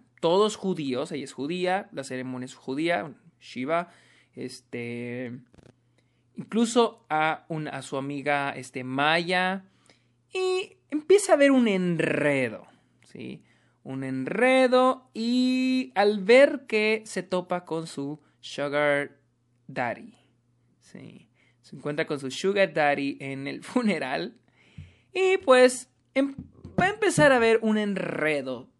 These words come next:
cabrón, <laughs> o sea, cabrón. Yo vi el cortometraje antes de la pel-, antes de ver la película, entonces yo ya sabía de qué iba la película, ¿sí? Hay ciertos elementos que agregan en el largometraje, que no están en el cortometraje,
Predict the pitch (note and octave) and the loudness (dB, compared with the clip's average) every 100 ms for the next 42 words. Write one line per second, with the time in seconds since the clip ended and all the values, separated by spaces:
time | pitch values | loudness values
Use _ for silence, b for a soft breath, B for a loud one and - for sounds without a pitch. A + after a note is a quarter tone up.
0 | _ _ _ _ _ _ - E3+ D#3 D#3+ | _ _ _ _ _ _ 2 4 6 6
1 | C#3+ C3 A3 B3 A3 - B2+ - - F3+ | 4 2 2 4 4 2 0 0 2 2
2 | C#3+ C3 E2 - _ B B B B B | 2 -2 -10 -20 _ B B B B B
3 | B B F3+ D4 G4 E4 B3+ A3+ G#3+ G3 | B B 0 4 6 6 6 4 4 0
4 | F#3 E3+ F3 E3 D3+ C#3 C3+ C3+ C3+ C3+ | 2 2 0 -2 -2 -2 -2 -4 -6 -8
5 | D3 D#3 D3+ C3+ B2+ B2+ B2+ A#2+ - B2 | -6 -4 -4 -4 -4 -6 -8 -8 -10 -4
6 | D3+ D3+ F3 F#3+ G#3+ F#3 E3 F3 F3 E3 | -2 2 2 2 2 0 -2 -4 -2 -2
7 | D#3 D3 D3+ C#3 - D3 C#3 B2+ B2 - | -2 -6 -6 -6 -8 -8 -6 -6 -8 -10
8 | _ C3+ B2+ C#3 D#3 - - - _ b | _ -10 -8 -4 -6 -6 -14 -20 _ b
9 | b b - D3 D#3+ - - F#3 G#3 - | b b -10 -6 -6 -10 0 0 2 2
10 | A#3 A#3 A#3 A3+ G#3 G3+ F#3+ F#3 F#3+ D#3 | 2 2 -4 -4 -4 -4 -4 -6 -4 -4
11 | C#3+ C#3+ D3 D3 D3 C#3+ D3 E3 E3 D3 | -2 -4 -4 -6 -4 -2 -4 -4 -2 -2
12 | D3+ D3+ C#3 C3 C3 C3 C3 C#3 E3+ G3 | -4 -10 -10 -10 -12 -12 -10 -8 -6 -6
13 | G3 D3 D#3+ | -6 -6 -8